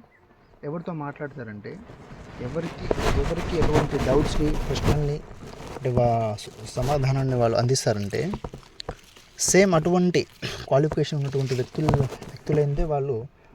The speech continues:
మాట్లాడటానికి మొగ్గు చూపుతారు. అంటే వాళ్ళు మాట్లాడడానికి ఇష్టపడతారు, ముందుకెళ్తారు, ఏదైనా అందిస్తారనమాట. అది నార్మల్ పర్సన్.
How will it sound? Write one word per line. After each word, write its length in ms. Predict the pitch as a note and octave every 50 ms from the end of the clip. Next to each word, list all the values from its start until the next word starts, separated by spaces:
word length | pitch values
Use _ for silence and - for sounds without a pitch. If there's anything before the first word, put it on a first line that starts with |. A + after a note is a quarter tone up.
| _ - C3+
మాట్లాడటానికి 680 | B2+ C3+ C#3 D3 D3 D3 C#3 C#3+ C3+ C3 C3 D3 E3
మొగ్గు 240 | C#3 C3 B2+ B2+ C3
చూపుతారు. 380 | A#2+ A#2+ G#2 - G2+ F#2+ F#2+ - -
అంటే 140 | - A#2+ C3+
వాళ్ళు 180 | B2+ A#2+ A#2 A#2
మాట్లాడడానికి 920 | A#2+ B2+ C3 - D#3 C#3+ C3+ C3 B2 A#2+ A2+ A2+ G#3+ D3+ C#3 B2 C#3 D#3+ - - - - - - - - - - _ _ _ - - - - _ _ - - - - - - _ -
ఇష్టపడతారు, 500 | D3+ C3+ - D3+ C#3+ B2 G#2 - - - - - - - - - - - _ _ _ _ _ _ _ _ _ _ _ _ _ _ _ _ _ _ - _ _ _ _ _ _ _ _ _ _ _ _ _ _ _ _ _ _ _ _ _ -
ముందుకెళ్తారు, 560 | C#3+ D3 D#3 D#3+ D3 D3 C3 A2+ G#2 G2+ - - _ - - - - - - _ - _ _ - _ _ _ _ _ _ _ _ _ _ - - - _ _ _ _ _ _ _ _ _ _ _ _ _ _ _ _ - - C#3+
ఏదైనా 200 | C#3+ D#3 D3+ C#3+
అందిస్తారనమాట. 560 | D3+ D3+ D#3+ - - C#3 A2+ G#2+ G2+ G2 - - - _ - - - - - - - _ _ _ _ _ _ _ _ _ _ _ _ _ _ _ _ _ _ -
అది 120 | D3 D3+ D#3+
నార్మల్ 420 | D3+ D3 D3+ D#3+ E3+ E3 E3 D3+ -
పర్సన్. 300 | - D#3 - - - F2